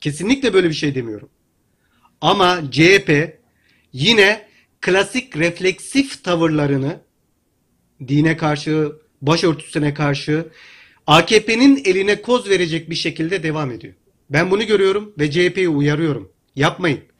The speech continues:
Erkek de var onların arasında. Otuz dört kişi var. Otuz bir kişiyi neden söylemiyorsun kimler? Niye? Çünkü Vat-, Fatma Betül Sayan eski bakan, bir tanesi, e, Kadın Kolları Başkanı,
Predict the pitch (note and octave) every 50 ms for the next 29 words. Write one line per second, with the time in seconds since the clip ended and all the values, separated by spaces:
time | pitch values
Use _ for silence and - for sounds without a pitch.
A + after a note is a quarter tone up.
0 | _ _ _ _ _ _ _ - D3 C#3+ D3 C#3+ B3 C4 C4 - A#3 G3+ F#3+ F#3
1 | F3 D#3+ D#3 D3 C#3+ C#3 C3 B2 A2+ A#2 - - C3 A#2+ - - C#3+ C#3+ - E3+
2 | D3+ E3 G#3 B3 - - G#3+ F#3 - B3 G#3 F#3+ C#3+ C#3+ - _ _ _ _ _
3 | _ _ _ _ _ - E3 F#3 - B3 A3+ A3 G#3+ C#4 D4 C4 - B3+ - -
4 | B3 B3 A#3 A3 A3 B3 C4 C4 B3+ C4 A#3+ G#3 F#3+ F3+ E3 D#3 D3 C#3+ - D3+
5 | C3+ C#3 - C3+ B2+ A#2+ A2+ G2+ - _ _ _ _ _ _ _ - D3 G3 A#3+
6 | A#3+ A3 A#3 C4 B3 - - - A3 G#3+ - E3+ C3+ B2 D#3 G3 - - - C#3+
7 | - F3 F3 F3 F#3 F3+ E3 D3 C#3 D#3 D#3+ D#3+ E3 D3 C3+ - - E3 D3 C#3+
8 | C3+ C#3+ D3+ C#3+ C#3+ - - A3+ A#3+ B3 A#3+ B3 B3 B3 B3+ C4+ - _ _ _
9 | _ _ _ _ _ - D#3+ - - A3 F#3 F3 E3 D3+ - D#3 C#3+ - _ _
10 | _ _ _ - - D3 C3+ C3+ C3+ C3+ - E3 D#3 F3 G#3+ G#3+ A#3 A#3 A#3 A3+
11 | A#3 A3+ A3+ A#3 A#3 A3 - B3+ A#3 A#3+ B3+ -